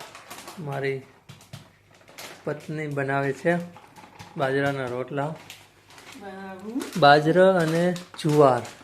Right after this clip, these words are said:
Speaker 1: જો પેલા જુવારનો નાખ્યો, હવે બાજરો. તો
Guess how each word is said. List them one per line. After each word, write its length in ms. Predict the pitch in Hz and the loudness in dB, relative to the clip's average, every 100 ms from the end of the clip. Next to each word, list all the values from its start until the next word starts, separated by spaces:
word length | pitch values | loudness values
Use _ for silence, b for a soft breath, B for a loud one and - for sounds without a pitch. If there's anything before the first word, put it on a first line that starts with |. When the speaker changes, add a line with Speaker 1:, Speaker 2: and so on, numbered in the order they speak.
| - | -10
Speaker 1:
જો 120 | 156 | -8
પેલા 320 | 143 156 147 143 | -6 -6 -6 -8
જુવારનો 520 | - 147 151 143 135 | -6 -2 -2 -2 -8
નાખ્યો, 460 | 127 127 143 170 170 - - - - - | -8 -12 -8 -8 -8 -14 -18 -20 -18 -14
હવે 260 | 139 135 165 165 - - - - - - 143 | -10 -6 -6 -6 -12 -20 -20 -20 -20 -8 -2
બાજરો. 420 | 143 135 127 120 - - - - - - - - - - - - - - - - - - _ | -2 -2 -4 -6 -12 -16 -20 -20 -20 -20 -20 -18 -16 -16 -18 -20 -20 -20 -20 -20 -20 -20 _
તો 120 | 143 | -6